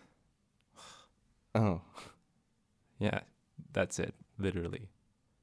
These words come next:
Speaker 1: Pause the podcast. <laughs>
Speaker 2: <laughs> Yeah, um, it was a joke, by the way.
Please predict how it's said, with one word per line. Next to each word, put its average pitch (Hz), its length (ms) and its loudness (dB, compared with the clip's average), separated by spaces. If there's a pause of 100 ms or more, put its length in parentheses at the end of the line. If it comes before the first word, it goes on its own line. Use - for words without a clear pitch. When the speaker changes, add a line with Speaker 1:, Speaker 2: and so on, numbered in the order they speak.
(460)
Speaker 1:
Pause 82 300 -6
the 85 80 -14
podcast. - 680 -12 (920)
<laughs> 120 140 -2
Speaker 2:
<laughs> - 60 -20 (920)
Yeah, 101 180 6
um, 107 120 2
it 101 60 0
was 95 140 0
a 87 40 -6
joke, - 300 -8
by - 120 -8
the - 100 -4
way. - 180 -8